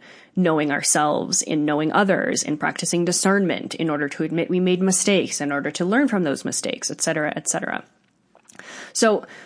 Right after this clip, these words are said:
I know I've talked about a few examples, but I really want to talk about examples specific to millennials and to this podcast, um, because I think examples are important,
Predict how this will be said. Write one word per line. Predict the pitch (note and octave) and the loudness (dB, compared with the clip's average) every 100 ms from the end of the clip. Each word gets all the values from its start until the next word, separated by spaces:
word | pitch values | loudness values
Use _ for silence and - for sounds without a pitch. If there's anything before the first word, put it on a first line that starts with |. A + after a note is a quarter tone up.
| - _ - | -20 _ -2
I | G#3+ | 2
know | A#3+ | 4
I've | B3 | 4
talked | A3+ G3 | 2 4
about | F#3 - | 2 2
a | |
few | - E3+ | 2 0
examples, | E3 D3 D3 D3+ | 2 0 0 0
but | D#3 | 2
I | D#3 | 2
really | E3 F3 | 4 4
want | D#3+ D3+ D3+ | 2 0 0
to | |
talk | D3+ D3+ | -2 -2
about | E3 D3 - | 0 0 0
examples | D#3 C#3+ D3 E3 D3+ | -2 -2 -2 -2 -2
specific | - E3 - D#3+ D3+ - | -2 -2 -2 -2 -6 -4
to | D#3+ | -2
millennials | D3 E3+ G3+ A3 A#3+ A#3+ | 0 2 4 4 4 2
and | F#3 | 0
to | E3 | 0
this | C#3+ - | 0 -2
podcast, | - D#3+ D#3+ F#3 B3 D#4 C#4+ - - - - - | -2 -2 -2 0 -2 0 -4 -10 -12 -20 -20 -6
um, | E3 D#3+ D3 D#3 | -2 0 0 -2
because | - D#3+ | -2 -2
I | |
think | D#3+ E3 - | -2 -2 -2
examples | E3+ E3 E3+ F3+ F3 E3+ | -2 0 0 0 0 0
are | E3 D#3 D3+ D#3 - - _ | 0 0 0 -2 -6 -20 _
important, | F3+ D#3+ - G3 C#4 D4 | -4 0 2 4 4 2